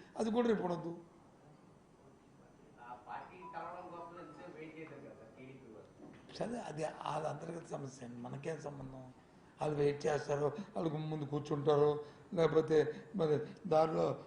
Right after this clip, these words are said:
Speaker 1: దారి కాస్తారో, అవన్నీ వాళ్ళ సమస్య, మాదికే సంబంధం, అది వాళ్ళది. అదే ప్రజలంతా చూస్తున్నారు, ఏంట్రా గుమ్మాల ముందు కూర్చోవడం, ఏంట్రా దారులు కాసి కూర్చోవడం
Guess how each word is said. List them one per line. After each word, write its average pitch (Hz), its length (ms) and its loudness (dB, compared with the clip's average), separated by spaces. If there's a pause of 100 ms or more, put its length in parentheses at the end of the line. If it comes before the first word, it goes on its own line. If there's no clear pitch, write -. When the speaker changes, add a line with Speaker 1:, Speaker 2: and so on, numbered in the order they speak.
(120)
Speaker 1:
దారి 156 240 10
కాస్తారో, 160 680 6 (220)
అవన్నీ 190 260 4
వాళ్ళ 196 300 8
సమస్య, 226 380 2
మాదికే 208 420 2
సంబంధం, 202 600 -2 (1000)
అది 147 80 -8
వాళ్ళది. 196 680 6 (1000)
అదే 214 160 10
ప్రజలంతా 196 560 6
చూస్తున్నారు, 165 540 4 (440)
ఏంట్రా 190 300 6
గుమ్మాల 180 340 4
ముందు 180 200 2
కూర్చోవడం, 175 560 0 (400)
ఏంట్రా 180 320 4
దారులు 175 320 4
కాసి 170 420 4 (260)
కూర్చోవడం 175 600 2